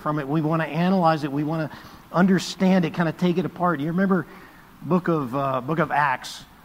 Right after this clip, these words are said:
Who am I thinking about? Who did this and was commended because of it? Remember the Bereans? Uh,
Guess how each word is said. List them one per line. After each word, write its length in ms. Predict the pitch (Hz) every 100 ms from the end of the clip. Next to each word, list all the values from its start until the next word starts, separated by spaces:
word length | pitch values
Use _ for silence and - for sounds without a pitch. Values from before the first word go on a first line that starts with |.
| - - -
Who 120 | 175
am 80 | 175
I 120 | 156
thinking 260 | 147 151 135
about? 280 | 120 120 - - - - - - - -
Who 100 | 190
did 300 | 165 180 165
this 280 | 135 123 - - - - - - - -
and 160 | 147 151
was 140 | 147
commended 500 | 156 147 165 156 131
because 320 | 127 139 135
of 80 | 123
it? 100 | 110 - - - - - - - -
Remember 180 | 170
the 80 | 170
Bereans? 640 | 135 143 160 165 135 95 - - - - - - - - - -
Uh, 280 | - 123 120